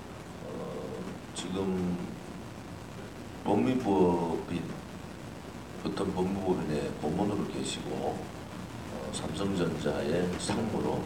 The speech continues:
작년에 퇴직하시고, 어, 법무팀 팀장을 하셨던 분이라서, 어, 굉장히 그 여러 가지, 어, 우리 당의 법무 관련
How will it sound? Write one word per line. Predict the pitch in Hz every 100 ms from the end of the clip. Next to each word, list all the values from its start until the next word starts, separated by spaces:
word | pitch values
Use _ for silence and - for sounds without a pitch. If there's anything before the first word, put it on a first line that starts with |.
| - -
작년에 | - 151 - 82 -
퇴직하시고, | 151 - - 73 - - 156
어, | 80 180 - - - - - - - - - - - - - -
법무팀 | 92 104 104 - 87
팀장을 | - 98 - - - -
하셨던 | - - -
분이라서, | - - - - - - 90 - - - - - - - - - -
어, | - - - -
굉장히 | 170 165 160 151 - - -
그 | - 69 67 65 - - -
여러 | - 76
가지, | 78 76 73 64 - - - - - - - - -
어, | - - - -
우리 | - 117 135 65 - - - - - - -
당의 | 82 90 87 - - - - - - -
법무 | 92 92 98
관련 | 92 85 82